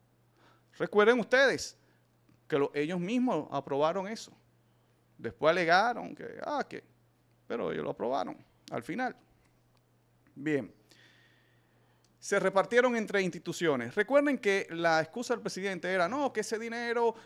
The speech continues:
lo vamos a invertir en obras", que no han hecho nada en cuatro años, pero ahora sí, ahora ese dinero lo vamos a invertir en obras, en obras públicas.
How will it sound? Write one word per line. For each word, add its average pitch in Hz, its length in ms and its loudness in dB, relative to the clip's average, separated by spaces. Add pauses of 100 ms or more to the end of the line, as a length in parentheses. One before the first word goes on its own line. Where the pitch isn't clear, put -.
lo 196 140 2
vamos 208 280 0
a 214 40 -6
invertir 208 420 -8
en 202 180 -8
obras", 202 920 -4 (720)
que - 80 -12
no 131 100 -4
han 165 100 -2
hecho 185 180 -6
nada 208 180 0
en 185 60 -4
cuatro 185 260 0
años, 208 220 -2
pero 117 240 -4
ahora 190 240 0
sí, 143 260 -6
ahora 160 240 0
ese 214 180 -6
dinero 190 320 0
lo 160 140 4
vamos 196 240 -2
a 196 40 -8
invertir 175 340 -8
en 160 120 -8
obras, 190 460 -4
en 151 160 -4
obras 139 240 -6
públicas. 156 720 -2